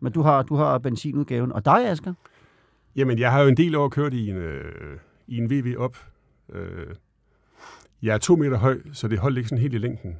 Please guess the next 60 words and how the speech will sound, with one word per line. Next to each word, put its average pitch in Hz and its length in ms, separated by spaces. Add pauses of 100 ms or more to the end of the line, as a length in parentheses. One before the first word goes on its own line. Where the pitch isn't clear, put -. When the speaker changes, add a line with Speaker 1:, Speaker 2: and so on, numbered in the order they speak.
(140)
Speaker 2:
med 98 140
en 90 180
V 110 120
V 95 140
Up, 101 100
som 98 160
er 95 40
jo 90 100
en 90 80
lille 170 180
bil. 135 300
Så - 100
nu 131 140
her 147 100
kører 123 440
jeg 95 80
en, 95 220
har 87 120
jeg 104 60
købt - 240
en, 104 220
øh, 82 460 (100)
brugt - 480 (160)
V 127 80
V 127 240
Golf - 400
sportsvan, 87 680
som 92 180
er 90 40
sådan 104 180
en, 95 200
en 92 60
Golf, 123 360
der 98 120
er 87 160
forstørret, 104 500
forhøjet 90 460
i 85 60
taget, 95 340
så - 80
jeg 85 80
kan 95 80
sidde 101 220
i - 20
den. 90 180 (600)
Speaker 1:
<laughs> - 640
Så 143 80
du 127 80
sidder 170 220
simpelthen 135 260
med, 127 220
med, 117 220
med 120 140
isen 131 280
op 117 120
af 123 60
soltaget, 113 480
når 110 100
du, 104 200
øh, 98 140